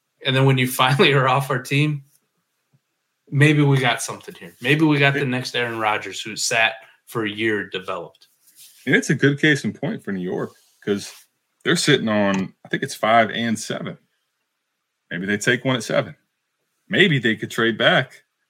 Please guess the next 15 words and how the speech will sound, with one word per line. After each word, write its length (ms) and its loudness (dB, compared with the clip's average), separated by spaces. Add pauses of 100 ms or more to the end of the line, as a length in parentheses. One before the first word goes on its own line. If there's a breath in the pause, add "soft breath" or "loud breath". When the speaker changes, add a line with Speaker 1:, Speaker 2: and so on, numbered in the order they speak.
Speaker 2:
and 120 -6
still 360 -2
get 220 -4
one 200 -14 (160)
and 100 -2
add 220 0
more 200 0
assets, 540 -4
right? 240 -4
They're 200 2
in 80 0
a 40 0
little 360 0 (840 soft breath)
interesting 400 -4
position, 520 -2